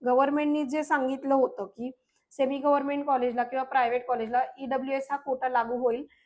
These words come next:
पण तुम्ही जर सीट मॅट्रिक्समध्ये बघितलं, तर कुठलंच रिझर्वेशन ईडब्ल्यूएस कॅटेगरीला सुद्धा यावर्षी दिलेलं नाहीये. म्हणजे जे विद्यार्थी ईडब्ल्यूएस मधून आहेत, ते फक्त गव्हर्नमेंट कॉलेजलाच अप्लाय करू शकतात.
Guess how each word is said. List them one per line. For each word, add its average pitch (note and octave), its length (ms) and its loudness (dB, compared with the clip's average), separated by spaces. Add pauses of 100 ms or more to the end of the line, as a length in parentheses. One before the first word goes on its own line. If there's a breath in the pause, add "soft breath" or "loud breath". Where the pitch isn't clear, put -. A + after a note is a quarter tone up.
(200 soft breath)
पण C#4+ 160 2 (280)
तुम्ही C#4+ 200 0
जर D4+ 120 0
सीट D4+ 260 -6
मॅट्रिक्समध्ये C#4+ 580 -4
बघितलं, B3 400 -4
तर B3+ 60 -4
कुठलंच C4+ 480 -6
रिझर्वेशन B3+ 680 -4
ईडब्ल्यूएस B3 560 -2
कॅटेगरीला A#3 560 -4
सुद्धा A#3 280 -8
यावर्षी A3 480 -4
दिलेलं B3+ 380 -6
नाहीये. G#3+ 320 -6 (500)
म्हणजे A#3 200 -2
जे C4 120 -2
विद्यार्थी C4+ 540 -2
ईडब्ल्यूएस C4 460 -2
मधून B3+ 260 -2
आहेत, B3 220 -4
ते C#4+ 60 -8
फक्त - 400 -8
गव्हर्नमेंट B3+ 480 0
कॉलेजलाच B3+ 460 -2
अप्लाय A#3+ 300 -4
करू A#3 220 -4
शकतात. A3+ 400 -10